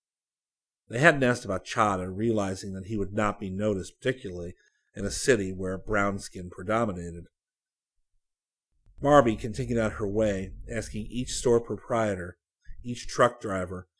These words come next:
and each street vendor. Then, as they neared the place where the street joined a main thoroughfare,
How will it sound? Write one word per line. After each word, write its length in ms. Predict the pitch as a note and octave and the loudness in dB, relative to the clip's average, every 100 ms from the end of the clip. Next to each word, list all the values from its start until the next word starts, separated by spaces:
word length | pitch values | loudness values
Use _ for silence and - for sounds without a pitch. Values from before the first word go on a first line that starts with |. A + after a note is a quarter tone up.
| _ _ | _ _
and 140 | F#2+ G#2 | -14 -6
each 220 | B2 A#2 | -4 -4
street 300 | - B2+ A#2+ | -2 -4 -4
vendor. 440 | G2+ F2+ F2+ F2 - _ _ _ _ _ _ G#2+ | -4 -6 -6 -10 -14 _ _ _ _ _ _ -10
Then, 340 | G#2 C#3 D3 | 4 6 8
as 220 | D3 B2 A2+ | 6 2 2
they 180 | A#2 | 2
neared 400 | A#2 A#2 B2 B2 | 2 2 4 4
the 80 | A2 | 2
place 460 | - C3+ A#2 G#2+ - | -2 4 4 4 -2
where 100 | G#2 | -4
the 80 | G2+ | -4
street 400 | - B2+ A#2 - | -2 0 0 -2
joined 220 | G2+ G2+ | -2 -2
a 40 | |
main 320 | G2+ G#2+ G#2+ | 0 0 0
thoroughfare, 680 | G2 A#2+ A2+ G2 G2 F#2+ F#2 | 0 2 2 0 -6 -8 -8